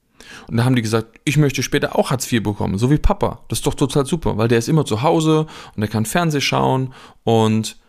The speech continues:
der hat doch ein super Leben.“ Das bedeutet, die Kinder orientieren sich daran, wie das Leben ist der Eltern. Und wenn das der Maßstab ist, dann übernehmen sie das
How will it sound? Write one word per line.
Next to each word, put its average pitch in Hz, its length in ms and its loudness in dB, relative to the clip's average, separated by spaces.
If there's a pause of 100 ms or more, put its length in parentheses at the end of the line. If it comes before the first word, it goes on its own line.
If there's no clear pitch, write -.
(180)
der 113 80 -4
hat 127 100 -2
doch 120 80 2
ein 117 80 0
super 135 240 0
Leben.“ 98 320 -2 (1160)
Das - 160 -4
bedeutet, 139 400 0
die 123 80 -2
Kinder 185 340 2
orientieren 123 560 0
sich 117 140 -6
daran, 107 560 -4 (520)
wie 143 120 0
das 160 200 0
Leben 123 360 0
ist - 480 -4 (180)
der - 140 -4
Eltern. 98 540 -4 (580)
Und 117 160 0
wenn 117 160 0
das - 240 0
der 127 100 0
Maßstab 117 600 -2
ist, - 440 -4 (400)
dann 117 120 -2
übernehmen 117 480 2
sie 104 180 -2
das - 540 -4